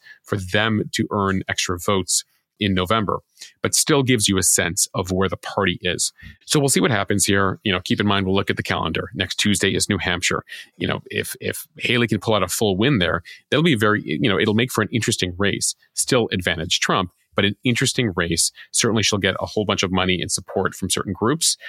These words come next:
Um, will that help her? Maybe not in her home state of South Carolina, but maybe in a Michigan, some other states where independents are allowed to vote. Uh, I did see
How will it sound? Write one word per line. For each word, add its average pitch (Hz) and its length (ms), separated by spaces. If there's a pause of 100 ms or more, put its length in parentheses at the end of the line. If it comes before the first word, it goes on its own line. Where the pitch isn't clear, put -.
(200)
Um, 92 320 (200)
will 107 160
that 98 140
help 123 300
her? 160 200 (420)
Maybe 101 200
not 98 100
in 92 80
her 90 200
home 110 180
state 92 160
of 87 80
South 95 180
Carolina, 143 420
but 104 140
maybe 156 340
in 127 100
a 110 60
Michigan, 101 580
some - 180
other 104 100
states 90 340
where 90 140
independents 85 640
are 87 40
allowed 80 280
to - 80
vote. - 260 (320)
Uh, 107 140
I 110 80
did 101 280 (120)
see 98 440